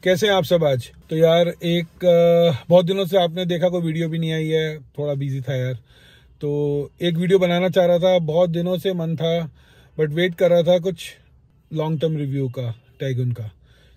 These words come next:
छः हज़ार किलोमीटर हो जाए, फिर दिखाऊंगा। तो छः तो नहीं, फिफ्टी एट, फिफ्टी टू हो गए हैं। तो मैंने कहा, "यार, चलो, इसका एक long term review बनाते हैं। क्या experiences रहे जब गाड़ी ली, कौन कौन सी गाड़ी चला के देखी लेने से पहले,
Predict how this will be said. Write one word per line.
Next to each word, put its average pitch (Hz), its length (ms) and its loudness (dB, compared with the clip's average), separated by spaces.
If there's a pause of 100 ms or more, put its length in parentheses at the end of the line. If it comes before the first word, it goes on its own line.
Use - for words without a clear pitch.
छः 170 180 2
हज़ार 175 240 4
किलोमीटर 180 360 0
हो 170 140 4
जाए, 175 220 2 (400)
फिर 175 140 4
दिखाऊंगा। 156 440 -2 (840)
तो 175 280 0
छः 190 240 2
तो 220 140 0
नहीं, 214 240 0 (560)
फिफ्टी 202 320 -2
एट, 202 120 2
फिफ्टी 190 280 -4
टू 190 100 -2
हो 190 120 2
गए 180 140 2
हैं। 208 160 -2 (440)
तो 175 80 -6
मैंने 175 300 0
कहा, 185 140 0
"यार, 185 340 0 (280)
चलो, 185 260 6
इसका 180 240 0
एक 185 120 0
long 175 240 -2
term 180 260 -4
review 170 260 -4
बनाते 180 320 -2
हैं। 180 200 -6 (500)
क्या 185 180 4
experiences 180 600 0
रहे 180 300 2
जब 170 200 -2
गाड़ी 165 280 0
ली, 175 380 -2 (140)
कौन 175 220 -2
कौन 175 160 -2
सी 170 80 0
गाड़ी 170 200 2
चला 160 260 0
के 165 100 -4
देखी 156 280 -4
लेने 160 260 -2
से 156 120 -2
पहले, 151 420 -2